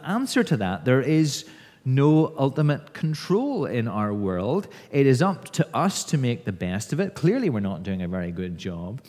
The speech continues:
But there's no guiding principle or guiding hand behind world events working anything out. We're on our own, and that's pretty bleak.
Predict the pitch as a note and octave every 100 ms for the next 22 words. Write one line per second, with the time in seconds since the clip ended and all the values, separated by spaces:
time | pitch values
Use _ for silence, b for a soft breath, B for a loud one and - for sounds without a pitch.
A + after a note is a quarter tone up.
0 | B B E3+ F3+ D#3 G3+ D4+ E3+ A#2 D3
1 | E3 D#3 B2+ A2 D3+ E3+ D#3+ A#2+ G2 G2
2 | B2+ C3 C3 A#2 A2 C#3+ D3+ A#2+ A2 G2+
3 | B B - A2 - C#3+ F3+ G#3 D#3 A2
4 | - G#2+ G#2 F2+ F#2 F2 E2 F2 - G#2+
5 | A#2 A#2+ A#2 A2+ A#2+ C3+ C3 F3+ D3 -
6 | B B B A#2 A#2+ B2 F#3 B3+ G3+ A3
7 | B3 G2+ F2 A#2 G#2 - - - F2+ G#2+
8 | B2+ G#2+ -